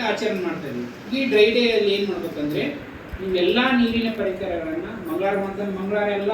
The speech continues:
ತೊಳೆದು ಚಂದ ಒಣಗಿಸಿ ತುಂಬಿಡ್ಬೇಕು. ಅವಾಗೇನಾದ್ರು ಮಿಸ್ಟೇಕ್ ಆಗಿ ತಪ್ಪಿತ್ತಪ್ಪ ಅಂದ್ರೆ ಶುಕ್ರವಾರ ಅಂತ ಕಡ್ಡಾಯವಾಗಿ ಏನ್ ಮಾಡ್ಬೇಕು, ನೀವು ನೀರಿನ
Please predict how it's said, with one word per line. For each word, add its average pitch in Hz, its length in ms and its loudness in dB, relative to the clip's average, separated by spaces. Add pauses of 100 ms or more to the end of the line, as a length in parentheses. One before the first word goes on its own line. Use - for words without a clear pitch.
(120)
ತೊಳೆದು 214 360 0 (800)
ಚಂದ 208 340 0
ಒಣಗಿಸಿ 214 480 -2
ತುಂಬಿಡ್ಬೇಕು. 190 800 -4
ಅವಾಗೇನಾದ್ರು 240 600 2
ಮಿಸ್ಟೇಕ್ 220 340 -2
ಆಗಿ 226 100 -4
ತಪ್ಪಿತ್ತಪ್ಪ - 600 -6
ಅಂದ್ರೆ 110 420 -2 (520)
ಶುಕ್ರವಾರ 269 360 0
ಅಂತ 240 180 0 (140)
ಕಡ್ಡಾಯವಾಗಿ 196 520 -2
ಏನ್ 180 140 -6
ಮಾಡ್ಬೇಕು, 175 340 -6
ನೀವು 175 180 -2 (500)
ನೀರಿನ 240 340 2